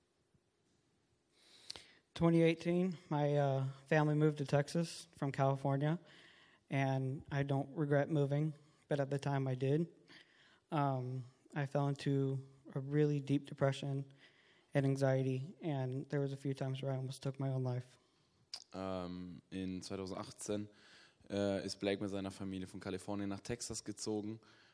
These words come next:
Speaker 2: Ähm, mittlerweile bereut er diese Entscheidung definitiv nicht mehr.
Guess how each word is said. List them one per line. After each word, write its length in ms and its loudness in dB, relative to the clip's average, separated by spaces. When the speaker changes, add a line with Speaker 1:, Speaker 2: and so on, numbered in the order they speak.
Speaker 2:
Ähm, 600 -2
mittlerweile 500 -2
bereut 340 -2
er 80 -6
diese 220 -8
Entscheidung 500 -6
definitiv 520 -8
nicht 240 -8
mehr. 360 -6